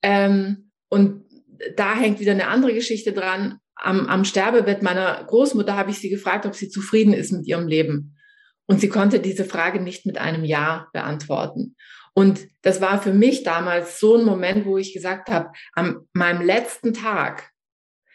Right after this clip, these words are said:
will ich zufrieden sein und ich will es wenigstens versucht haben, in welchem Bereich auch immer. Und wenn es nicht klappt, okay, ja, dann,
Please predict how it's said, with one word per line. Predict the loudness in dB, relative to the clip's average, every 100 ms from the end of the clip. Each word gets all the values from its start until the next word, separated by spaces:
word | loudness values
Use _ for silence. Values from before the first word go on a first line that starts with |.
| _
will | 2 4 4
ich | 4 2 2 -2 -10 -18 _ _ _ _ _ _ _ _ _ _ _
zufrieden | 2 2 2 2 4 4
sein | 2 -2 -4 -2
und | -2
ich | -2 2
will | 4 4 0 -6 _ _ _ _ _ _ _ _ _ _ _ _ _ _ 0
es | 0 0 -6 -18 -10
wenigstens | 2 6 6 6 2 2 2 4
versucht | 2 2 0 -2 -4 -6
haben, | -4 -4 0
in | 2
welchem | 4 2 2 0
Bereich | 0 -2 -2 -2
auch | -4 -4 -4
immer. | 4 6 6 2 -8 -6
Und | -2 0 2
wenn | 2
es | 2
nicht | -2 -2 -4
klappt, | -6 -6 -6
okay, | -4 0 -2 -2 -12 _
ja, | -2 -2 -2 -6 -8 -4
dann, | -2 -2 -8